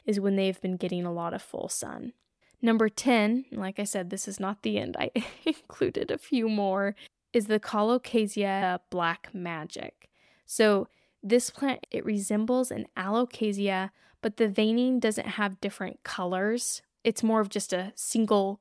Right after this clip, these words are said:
colored leaf. And they are very dark, red slash purple, lightweight leaves. Number eleven is the Philodendron Black Cardinal. This philodendron has very dark green,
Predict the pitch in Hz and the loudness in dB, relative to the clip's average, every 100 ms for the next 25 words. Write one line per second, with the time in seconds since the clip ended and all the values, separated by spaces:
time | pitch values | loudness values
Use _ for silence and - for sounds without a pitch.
0 | - - 190 180 175 - - - - - | -10 -6 -2 -2 -4 -10 -14 -10 -10 -12
1 | - _ _ 214 202 196 - - 220 202 | -20 _ _ 0 2 0 -4 -4 -2 0
2 | 190 190 180 180 - 185 202 226 - - | -2 -4 -4 -6 -4 -2 -2 -2 -8 -20
3 | - 196 196 196 190 - 175 175 - - | -8 0 2 2 -2 -4 -6 -8 -10 -4
4 | 202 202 196 190 - - 202 180 175 - | -4 -2 -2 0 -2 -8 -8 -6 -8 -6
5 | 180 - - - - - - - - _ | -6 -8 -10 -12 -10 -6 -4 -6 -8 _
6 | _ _ _ - 220 233 254 - 247 247 | _ _ _ -4 0 4 2 2 4 4
7 | 262 269 262 240 220 214 208 - 262 294 | 4 2 2 0 0 -2 -8 0 4 4
8 | 247 247 233 233 226 226 - - 190 190 | 4 4 4 2 2 0 -4 -4 -4 -4
9 | - - - - 185 180 180 170 - - | -8 -20 -14 -6 -4 -4 -6 -8 -8 -10
10 | _ _ - 220 - 220 214 208 208 220 | _ _ -2 -2 0 2 2 2 2 0
11 | 208 202 190 - 196 202 185 196 190 - | 0 -4 -6 -4 -2 -2 0 -2 -2 -6
12 | - 202 190 | -4 -2 -2